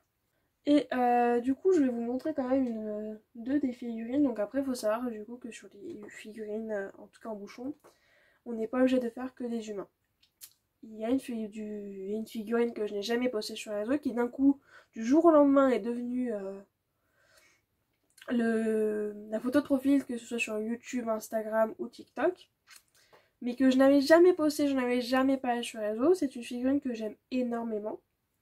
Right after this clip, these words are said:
qui, qui compte beaucoup pour moi. Euh, ça a été très dur de la faire. Il y a une histoire derrière, ça m'est venu d'un coup comme ça. Ça a été très dur de la faire, parce que ça fait, ça veut dire qu'il fallait remonter dans des souvenirs, fallait remonter sur des photos.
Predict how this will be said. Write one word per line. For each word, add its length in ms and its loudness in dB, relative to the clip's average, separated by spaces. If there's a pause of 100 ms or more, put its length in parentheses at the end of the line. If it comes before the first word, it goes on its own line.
(580)
qui, 160 -12
qui 580 -12
compte 260 -4
beaucoup 380 -2
pour 220 -12
moi. 440 4
Euh, 240 0 (160)
ça 300 -16
a 40 -6
été 120 -16
très 220 -8
dur 160 2
de 40 0
la 120 -4
faire. 320 -12 (840)
Il 60 -10
y 60 -8
a 20 -8
une 80 -8
histoire 380 -4
derrière, 680 0 (120)
ça 260 -12
m'est 160 -6
venu 160 -12
d'un 140 -6
coup 140 -16
comme 200 -14
ça. 340 -2 (960)
Ça 140 -12
a 40 -6
été 120 -12
très 180 -14
dur 140 4
de 40 6
la 140 4
faire, 560 2
parce 180 -20
que 80 -20
ça 140 -8
fait, 300 -10
ça 140 -16
veut 40 -8
dire 140 -10
qu'il 140 -20
fallait 140 -10
remonter 300 -14
dans 120 -10
des 120 -8
souvenirs, 460 -4
fallait 240 -6
remonter 320 -12
sur 160 -8
des 100 -6
photos. 460 -4